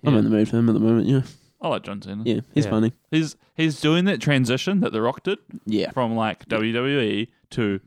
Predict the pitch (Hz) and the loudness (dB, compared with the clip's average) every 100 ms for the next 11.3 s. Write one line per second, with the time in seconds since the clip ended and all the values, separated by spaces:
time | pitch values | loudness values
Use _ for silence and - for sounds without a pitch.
0 | - 110 110 117 - 117 110 - - 117 | -4 -4 -2 -2 -2 -2 -4 -8 -6 -4
1 | 107 110 98 95 104 110 113 _ _ _ | -4 -2 -2 -2 -4 -4 -8 _ _ _
2 | - 123 107 101 _ - - 127 127 110 | -2 0 0 -2 _ -16 -6 -4 -2 -4
3 | - 120 113 110 120 113 101 101 101 117 | -4 -2 -2 -2 0 -2 -2 -4 -4 -4
4 | 113 104 107 98 87 117 113 101 - _ | -2 -2 0 -2 -4 -2 0 0 -4 _
5 | _ _ _ 113 - - - - - _ | _ _ _ -8 -8 -10 -10 -12 -18 _
6 | _ _ _ _ - 339 403 175 151 127 | _ _ _ _ -6 0 2 2 2 4
7 | 110 131 117 127 113 104 101 107 117 117 | 4 2 2 2 2 2 0 2 2 0
8 | - 104 110 107 95 - - 107 107 - | -2 -4 -6 -8 -6 -6 -4 -6 -6 -8
9 | - - - - 101 101 107 110 110 101 | -8 -8 -8 -2 0 2 2 4 4 4
10 | 107 107 - 104 104 104 110 107 - 104 | 2 4 4 4 4 4 4 2 2 2
11 | 110 110 107 | 2 2 2